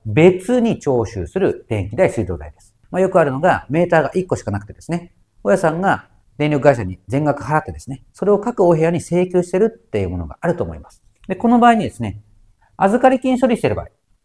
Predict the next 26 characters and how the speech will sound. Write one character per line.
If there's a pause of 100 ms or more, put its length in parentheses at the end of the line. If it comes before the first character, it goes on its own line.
ま
あ、
つ
ま
り
単
な
る
建
て
替
え
金
で
差
額
が (320)
生
じ
な
い
場
合
で
す
ね、